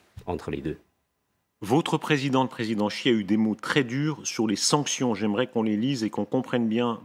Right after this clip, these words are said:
Speaker 2: pourquoi vous êtes à ce point opposé aux sanctions. Il dit : « Les sanctions sont une arme à double tranchant. » Il dit que ça risque de se retourner contre les Occidentaux comme un bou-, boomerang. Il a été prouvé à maintes reprises que les sanctions sont un boomerang et une arme à double tranchant.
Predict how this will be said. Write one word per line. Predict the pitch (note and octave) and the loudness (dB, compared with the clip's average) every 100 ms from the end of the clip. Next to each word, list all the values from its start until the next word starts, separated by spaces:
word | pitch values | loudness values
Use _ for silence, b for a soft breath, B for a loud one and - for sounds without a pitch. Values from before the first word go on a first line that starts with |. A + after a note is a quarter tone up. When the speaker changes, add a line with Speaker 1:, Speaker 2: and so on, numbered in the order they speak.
| - | -4
Speaker 2:
pourquoi | D#3+ - - C#3+ C#3+ C#3+ b b - | -2 -2 0 2 2 -2 b b -6
vous | G#2+ | 2
êtes | C3 C3 - | 2 0 -2
à | |
ce | B2+ - | -2 -2
point | A#2 - C3 C#3 - | -4 -2 -2 -2 -2
opposé | C#3+ C3 B2+ A2+ B2+ | -4 0 0 2 0
aux | A2 | 0
sanctions. | - C3 - B2+ G#2+ - | 0 -4 -2 -4 -4 -2
Il | B2 B2 | -2 0
dit : « | A#2 C#3 C#3+ B B B | 0 -2 -4 B B B
Les | A2 | -4
sanctions | - B2 - C3+ | 0 0 0 -2
sont | C3 A#2 | -2 -2
une | A2 G#2+ | 0 2
arme | A2+ A2 | 2 0
à | F#2 | -2
double | F2+ B2 B2+ | -4 -4 -4
tranchant. » | - B2+ - A#2 G2 - B B B | -2 -4 -4 -6 -8 -12 B B B
Il | G#2 F#2+ | -4 -2
dit | A#2+ C3+ | -4 0
que | B2 | 2
ça | B2 - | 2 2
risque | G#2 B2+ - | 0 -2 -4
de | G2+ | -8
se | - | -2
retourner | G2+ - B2 A#2+ A#2+ B2 | 0 0 0 0 2 2
contre | A#2 G#2 - | 0 -2 0
les | G#2 F#2+ | 0 0
Occidentaux | - A2+ G#2+ G#2 G#2 | -4 -2 -2 -2 -4
comme | - G2 F2 | -2 -2 -2
un | |
bou-, | D#2 A2+ A2+ | -4 -2 -2
boomerang. | G#2+ G2 B2 A#2 C3+ D#3 D#3 D3+ B B B | -2 0 2 4 2 2 0 -4 B B B
Il | F#2 | -2
a | G3 | 0
été | - D3+ | 2 -2
prouvé | - A2 A2+ | 0 2 4
à | G#2+ | 4
maintes | G#2 B2+ - | 4 2 0
reprises | C3 - C#3 C3+ | -2 0 0 0
que | - | -2
les | G#2 | -2
sanctions | - G#2+ - G#2+ | -2 -4 -4 -6
sont | - F#2 | -6 -6
un | F2+ | -6
boomerang | E2+ B2 A#2+ C3 C3 | -2 0 2 2 0
et | G#2 | 0
une | G2 G2+ | 0 0
arme | G#2+ F#2+ | -2 -2
à | |
double | E2+ C3 A#2+ A2+ | -4 -4 0 -2
tranchant. | - A2 - | 0 -2 0